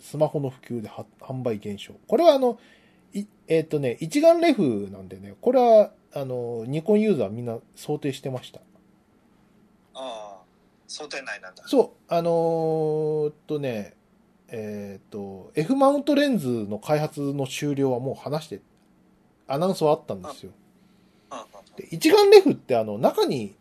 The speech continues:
Speaker 1: あの、何？鏡が入ってるレ-、あの、カメラのことね。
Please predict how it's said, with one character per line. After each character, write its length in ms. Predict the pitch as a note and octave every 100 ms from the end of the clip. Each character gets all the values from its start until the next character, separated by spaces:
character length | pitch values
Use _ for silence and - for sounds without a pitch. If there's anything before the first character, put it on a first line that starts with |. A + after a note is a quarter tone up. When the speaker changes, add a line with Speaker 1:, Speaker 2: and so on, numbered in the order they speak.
| _ -
Speaker 1:
あ 140 | A2+
の、 200 | A2+ G#2+ _ _ _ _ _ _ _
何？ 320 | C#3+ A#2 G2 _ -
鏡 360 | - C#4+ A4 G4
が 100 | G#3
入 120 | B2+
っ 20 |
て 160 | - G#2+
る 240 | F#2+ F2+ _ _ _
レ-、 200 | C3 C#3 -
あ 100 | G2
の、 160 | G2
カ 180 | - D#3+
メ 100 | C3+
ラ 100 | G#2+
の 100 | F#2+
こ 120 | -
と 120 | - F2
ね。 180 | A#2+